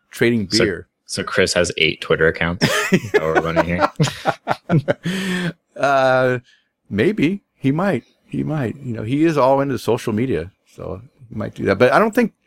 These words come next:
Speaker 1: Chris isn't on Twitter very much. So he may not, I don't think he even, uh, probably answered the poll because I, I don't see him on Twitter much.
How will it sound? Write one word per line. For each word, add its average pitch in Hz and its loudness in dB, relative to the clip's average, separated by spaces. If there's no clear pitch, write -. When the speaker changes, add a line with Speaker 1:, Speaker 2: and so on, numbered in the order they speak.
Speaker 1:
Chris 240 -2
isn't 214 -2
on 175 0
Twitter 160 4
very 95 2
much. 87 -2
So 131 4
he 196 6
may 202 6
not, 151 6
I 170 4
don't 202 2
think 156 0
he 165 -6
even, 143 2
uh, 120 0
probably 143 2
answered 123 0
the 107 2
poll 156 4
because 101 0
I, 107 0
I 120 0
don't 131 -2
see 139 -4
him 120 2
on 110 0
Twitter 101 2
much. 82 -8